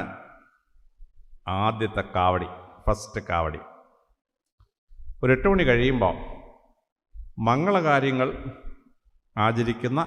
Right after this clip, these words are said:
ആളുകൾ അവർ കളഭം കൊണ്ടുവരും. കളഭം കൊണ്ടുവന്നിട്ട്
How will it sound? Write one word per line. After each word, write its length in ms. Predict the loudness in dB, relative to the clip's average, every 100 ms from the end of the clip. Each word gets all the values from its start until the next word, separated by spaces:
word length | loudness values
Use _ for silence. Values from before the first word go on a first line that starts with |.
| 0 2
ആളുകൾ 260 | 2 0 -8 -16 -20 _ _ _ _ -10
അവർ 280 | -2 0 0 2
കളഭം 340 | 4 4 4 2
കൊണ്ടുവരും. 420 | 2 0 -2 -6 -6 -2 0 0 0 -2 -2 -2 2
കളഭം 300 | 4 4 2
കൊണ്ടുവന്നിട്ട് 500 | 2 0 -2 0 2